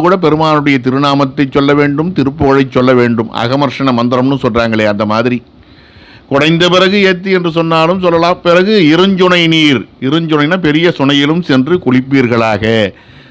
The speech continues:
அங்க போய் குளிக்கிறவங்க குளிங்க, இங்க குளிக்கிறவங்க குளிங்க, இன்னமும் இன்னமும் குளிக்கணும்னு ஆசை இருக்கிறவங்க அந்தாண்டையும் போய் குளிங்க என்று சொல்வதை போல இருக்கிறது இந்த பாடல். ஆக, தீர்த்தனை, கூத்தனை, விளையாடியை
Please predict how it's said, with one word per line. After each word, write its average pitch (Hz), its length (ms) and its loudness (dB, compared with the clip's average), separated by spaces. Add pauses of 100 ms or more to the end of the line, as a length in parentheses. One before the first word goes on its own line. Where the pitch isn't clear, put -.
(260)
அங்க 98 200 -8
போய் 123 160 2
குளிக்கிறவங்க 127 500 0
குளிங்க, 147 260 -2 (140)
இங்க 127 220 2
குளிக்கிறவங்க 131 500 2
குளிங்க, 139 300 2 (200)
இன்னமும் 170 360 4
இன்னமும் 190 280 2
குளிக்கணும்னு 156 440 2
ஆசை 147 160 -2
இருக்கிறவங்க 151 380 0
அந்தாண்டையும் 139 400 0
போய் 123 180 2
குளிங்க 120 240 0 (100)
என்று 107 200 -6
சொல்வதை 117 260 0 (100)
போல 147 260 0
இருக்கிறது 107 420 -2
இந்த 98 180 0
பாடல். 104 280 0 (180)
ஆக, 117 200 0 (460)
தீர்த்தனை, 131 500 2 (640)
கூத்தனை, 139 480 0 (560)
விளையாடியை 117 680 0